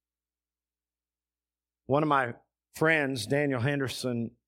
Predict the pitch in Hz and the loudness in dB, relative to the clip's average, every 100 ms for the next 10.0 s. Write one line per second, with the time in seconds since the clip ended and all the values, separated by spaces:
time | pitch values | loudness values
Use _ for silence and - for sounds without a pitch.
0 | _ _ _ _ - 165 135 131 180 180 | _ _ _ _ 2 2 2 -2 2 2
1 | 151 151 147 147 123 180 - - 127 123 | 2 2 2 -2 0 -2 -2 -2 0 0
2 | 143 - 151 139 139 127 - - 143 143 | -2 -2 0 2 0 -2 -6 -2 0 0
3 | 113 - 151 160 143 120 135 - - _ | -2 -2 0 2 2 0 -6 -12 -18 _
4 | _ _ _ _ _ _ _ _ 139 147 | _ _ _ _ _ _ _ _ 0 2
5 | 151 208 185 147 143 - 160 147 143 _ | 2 2 2 -2 -4 -2 2 2 0 _
6 | _ _ _ _ _ _ 147 175 151 147 | _ _ _ _ _ _ 2 2 2 -4
7 | - 156 175 165 - - 143 - 170 156 | 0 2 2 0 -2 -2 0 0 2 2
8 | 139 - 151 143 - - 139 131 160 156 | 0 -2 -2 0 -4 -6 -4 0 0 0
9 | 135 127 117 - - 156 156 120 104 82 | 0 -2 -4 -6 -2 0 0 -4 -10 -16